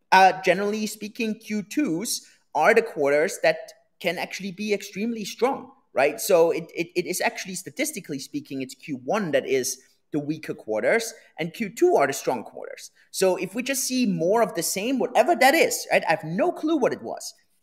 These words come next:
I'm just kinda coming up with stuff. But if we see more of the same, my goodness, right? We're gonna see another fifty percent up, fifty percent up from here, right? We are getting close to forty to fifty thousand.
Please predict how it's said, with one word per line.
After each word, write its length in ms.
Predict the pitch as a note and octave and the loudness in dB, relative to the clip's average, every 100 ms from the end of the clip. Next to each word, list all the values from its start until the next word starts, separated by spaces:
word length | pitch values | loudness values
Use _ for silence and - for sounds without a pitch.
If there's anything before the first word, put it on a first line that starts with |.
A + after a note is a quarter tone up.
| - | -2
I'm 140 | G#3 | -2
just 160 | C4 B3+ | -2 -2
kinda 160 | B3 | -4
coming 300 | B3 A#3+ A#3+ | 0 -2 0
up 120 | A3+ | 0
with 80 | F#3+ | -2
stuff. 300 | - F3 - | 0 0 0
But 120 | - C#3+ | -4 -6
if 140 | - | -8
we 80 | F#3 | -10
see 420 | - A#3+ A#3+ A#3+ _ C#3+ | -8 -6 -6 -8 _ -10
more 420 | D3+ F3+ A3 C#4 | -6 -2 0 0
of 140 | A#3 | -2
the 40 | F#3+ | -6
same, 540 | - B2+ D#3+ F4 - _ _ _ _ _ | -6 -4 -4 -4 -8 _ _ _ _ _
my 260 | B2 B2 A#3 | -12 0 0
goodness, 580 | B3+ E4 E4 A#2 - - | 2 0 0 -4 -6 -4
right? 160 | C#3 D#3+ | 2 2
We're 100 | A3+ | 2
gonna 180 | A3+ A#3 | 0 0
see 240 | A3+ F#3+ | -2 0
another 680 | G3 F3 E3+ F#3 F#3 F#3 F3+ - - _ _ _ _ _ _ _ | 0 2 2 4 6 6 4 -2 -14 _ _ _ _ _ _ _
fifty 280 | - A3+ A#3 | -4 -4 -4
percent 420 | G#3 F#3+ - F#3 | -4 -2 0 4
up, 400 | F#3 A#3+ - - - | 6 6 2 -16 -8
fifty 240 | A#3+ - | -8 -6
percent 320 | A#3 A3 G#3+ | -6 -2 2
up 160 | G#3+ G#3+ | 2 2
from 160 | G#3 F3+ | -2 -4
here, 500 | F3+ G#3+ B3+ D#4+ C4+ | 0 8 8 8 4
right? 280 | D#3 G#3 F#3+ | 4 4 0
We 160 | G#3+ C#4 | -2 2
are 120 | A3+ | 2
getting 260 | G#3 G3 F#3+ | 2 -2 -6
close 340 | F3+ F#3 A3 | -4 -4 -2
to 100 | G#3 | -6
forty 320 | - F3 G3+ | -4 -2 -2
to 80 | F3+ | -4
fifty 300 | F3+ F#3 D#3+ | -6 -8 -10
thousand. 560 | - C#3 D#3 C4+ E4 | -2 0 0 -2 -6